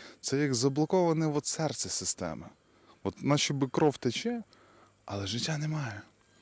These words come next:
І я надіюсь, що ви тепер точно розумієте, чому творчість є зцілюючою. Та?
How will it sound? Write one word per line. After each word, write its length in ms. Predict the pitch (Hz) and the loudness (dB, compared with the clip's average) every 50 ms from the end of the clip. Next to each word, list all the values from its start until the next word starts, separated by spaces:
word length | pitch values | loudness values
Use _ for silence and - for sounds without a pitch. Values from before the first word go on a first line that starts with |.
| _ - - _ _ | _ -20 -20 _ _
І 80 | - 104 | 0 2
я 160 | 107 120 139 | 4 4 4
надіюсь, 500 | 151 147 131 120 123 139 143 135 127 120 | 4 4 4 2 2 2 4 4 4 4
що 460 | - - - - 123 117 113 110 101 - - - _ _ _ _ _ _ - 87 82 | 2 0 0 2 2 2 2 2 0 -4 -10 -20 _ _ _ _ _ _ -14 -6 0
ви 240 | 101 147 180 196 196 - - - - - - - _ - | 2 2 2 2 -2 -6 -12 -20 -20 -20 -20 -20 _ -10
тепер 260 | 104 98 123 120 110 - _ | -6 -2 -2 -2 -2 0 _
точно 420 | - 135 135 - - 113 104 107 | 2 2 2 0 0 0 0 0
розумієте, 680 | 104 95 90 104 117 113 147 175 165 - - - 110 - - - - - - - | 0 0 -2 -2 0 0 0 0 -2 -4 -6 -10 -14 -14 -16 -20 -20 -20 -14 -10
чому 320 | - - 208 - 104 98 | -4 0 2 4 4 2
творчість 720 | - - 92 107 143 151 135 - - 117 - - - - - | 0 0 0 2 2 2 2 -2 -2 -4 -4 -6 -8 -8 -12
є 400 | 98 90 95 98 104 107 107 - - _ | -8 -4 0 2 2 2 2 0 -4 _
зцілюючою. 880 | - - - - - - 120 120 107 95 95 90 85 - - - - - - - _ _ _ _ _ _ - | -6 -6 -4 -4 0 0 2 2 2 0 -2 -4 -4 -6 -10 -12 -12 -14 -16 -20 _ _ _ _ _ _ -6
Та? 280 | - 101 123 139 139 | -4 -4 -4 -4 -6